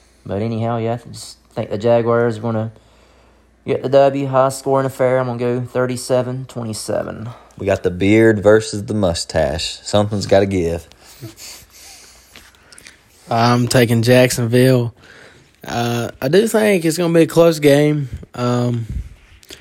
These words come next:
Speaker 3: but Jacksonville's proved to me, um, the first two weeks that they're trying to win and they're,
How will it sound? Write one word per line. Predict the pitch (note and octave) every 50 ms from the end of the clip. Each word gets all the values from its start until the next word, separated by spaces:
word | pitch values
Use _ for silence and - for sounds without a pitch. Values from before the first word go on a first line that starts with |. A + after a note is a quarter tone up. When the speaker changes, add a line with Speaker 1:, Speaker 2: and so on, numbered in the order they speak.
| _ _ _ _ _
Speaker 3:
but | - A2+ A2+ A2+ G#2+ - - _ -
Jacksonville's | C3 C3 C#3 C#3 C#3+ C#3+ C#3+ B2 B2+ C3+ C#3 C3 B2+ -
proved | - - D3+ D3 C#3 C3+
to | C3
me, | C#3 C#3 C3 C3+ C3+ C3 C3 B2 A#2 _ _ _ _ _ _ _ _ _ _ _ - - _ _ _ _ - - _ -
um, | B2 A#2+ A#2 A2+ A2 A2 A2 G#2+ G#2+ G#2+ A2 A2 - - - - - - _ -
the | A2+ A2+
first | G#2+ - C3 B2+ - -
two | - C3 B2+
weeks | B2 B2+ B2 A#2+ A2 - -
that | - A#2 A2 G2+ G2 - - - -
they're | A#2 A2+ A#2 A2+ A2
trying | - - B2+ B2+ A#2+ A#2+ A#2
to | A2+ A2
win | A2+ A#2 A#2 A#2 A2+
and | A2 G#2+
they're, | G#2+ A2 G#2+ G#2+ A2